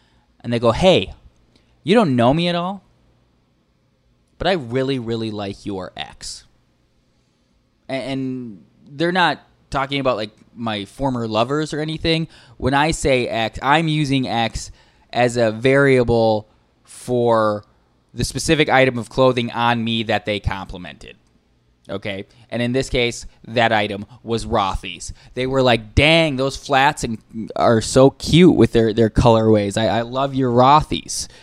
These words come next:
Uh, that was after I told them what Rothy's were, and I, I gave this stranger our promo code Bachelor so they could get twenty dollars off their first pair.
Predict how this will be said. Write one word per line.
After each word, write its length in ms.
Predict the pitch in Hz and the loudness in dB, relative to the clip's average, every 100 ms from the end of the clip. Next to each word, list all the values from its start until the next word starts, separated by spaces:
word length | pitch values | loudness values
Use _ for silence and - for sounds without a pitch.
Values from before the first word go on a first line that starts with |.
| _ - | _ 0
Uh, 200 | 110 101 | 2 4
that 120 | 107 120 | 6 6
was 140 | 120 | 6
after 440 | 113 - 117 107 - - - | 4 2 2 0 -4 -12 -6
I 80 | 107 | 0
told 300 | - 131 123 | 6 6 6
them 160 | 117 | 4
what 140 | 113 - | 2 2
Rothy's 440 | 110 113 117 107 | 4 4 2 2
were, 240 | 110 123 113 | 4 4 4
and 100 | 104 | 0
I, 100 | 110 | -2
I 40 | |
gave 300 | 117 127 143 | 2 2 4
this 120 | 131 113 | 2 2
stranger 520 | - 117 117 113 98 | 4 4 6 6 6
our 180 | 113 113 | 6 6
promo 500 | - 131 139 131 - | 6 6 6 6 4
code 380 | 104 92 - - - | 4 2 0 -10 -18
Bachelor 760 | 107 120 117 131 - 101 80 - - | -2 2 4 2 -2 -4 -4 -10 -12
so 200 | - 131 | 0 2
they 160 | 123 127 | 4 4
could 200 | 139 117 | 4 2
get 240 | 127 - | 2 2
twenty 280 | - 120 117 | 2 4 4
dollars 380 | 107 104 107 101 | 4 2 2 2
off 240 | 101 95 | 0 -2
their 240 | - 117 110 | 2 2 4
first 340 | 117 110 - | 2 2 2
pair. 300 | 107 104 | 0 0